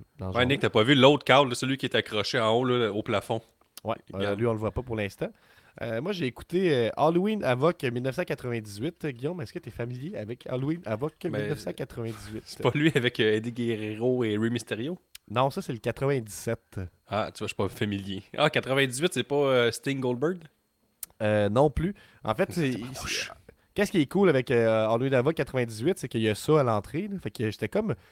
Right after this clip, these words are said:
Speaker 1: c'est comme impressionnant, la démesure, là, puis le budget que la W C W semble avoir, là, à cette époque-là.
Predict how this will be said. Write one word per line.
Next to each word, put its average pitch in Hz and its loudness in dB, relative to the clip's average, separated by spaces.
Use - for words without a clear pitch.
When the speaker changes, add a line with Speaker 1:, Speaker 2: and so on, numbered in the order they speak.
Speaker 1:
c'est - -20
comme 277 0
impressionnant, 139 2
la 143 2
démesure, 123 2
là, 156 0
puis 110 -2
le 107 2
budget 117 -2
que 170 -8
la 110 0
W 110 -2
C 131 -4
W 127 0
semble 139 0
avoir, 107 0
là, 151 -2
à 131 -2
cette - -8
époque-là. 127 -4